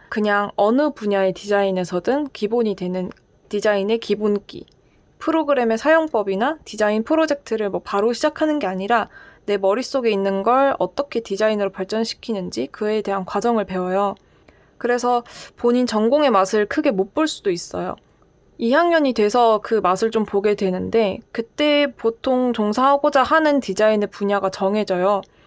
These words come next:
시각 디자인이라면 뭐 편집 디자인, 웹 디자인, 어플 디자인, 패키지, 일러스트레이터 등등 여러 가지가 있겠죠. 저는 그 맛을 보면 그 분야가 본인에게 잘 맞는지에 대한 판단을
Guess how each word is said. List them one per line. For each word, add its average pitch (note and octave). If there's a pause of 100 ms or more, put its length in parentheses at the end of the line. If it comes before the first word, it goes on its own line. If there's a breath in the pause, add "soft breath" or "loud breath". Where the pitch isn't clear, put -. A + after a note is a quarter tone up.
(260 loud breath)
시각 -
디자인이라면 G3+
뭐 -
편집 C#4
디자인, A3
웹 F#3
디자인, G3
어플 G#3+
디자인, G3+
패키지, C4+
일러스트레이터 G#3
등등 G3 (340 soft breath)
여러 G3
가지가 G3+
있겠죠. F#3 (500 soft breath)
저는 B3+
그 A#3
맛을 G3
보면 G3+ (380 soft breath)
그 A#3
분야가 A3+
본인에게 A3+
잘 G#3
맞는지에 A#3
대한 G3
판단을 C#4+